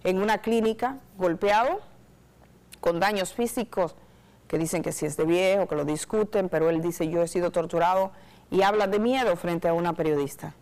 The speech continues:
Nadie duda de que el miedo en esas circunstancias y con esos actores es razonable. Es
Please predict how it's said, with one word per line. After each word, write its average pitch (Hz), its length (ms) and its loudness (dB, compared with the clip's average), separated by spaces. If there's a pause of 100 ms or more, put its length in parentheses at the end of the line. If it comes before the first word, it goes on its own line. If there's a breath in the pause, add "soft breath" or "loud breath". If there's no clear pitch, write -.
(400)
Nadie 214 340 2
duda 214 440 0 (360 loud breath)
de 180 260 -2
que 190 200 2
el 170 180 2
miedo 190 460 0 (440)
en 208 220 4
esas 247 360 2
circunstancias 175 960 -2 (360 loud breath)
y 220 120 2
con 202 240 2
esos 254 420 0
actores 220 640 0 (320 soft breath)
es 214 300 2
razonable. 156 840 -2 (480 soft breath)
Es 226 420 2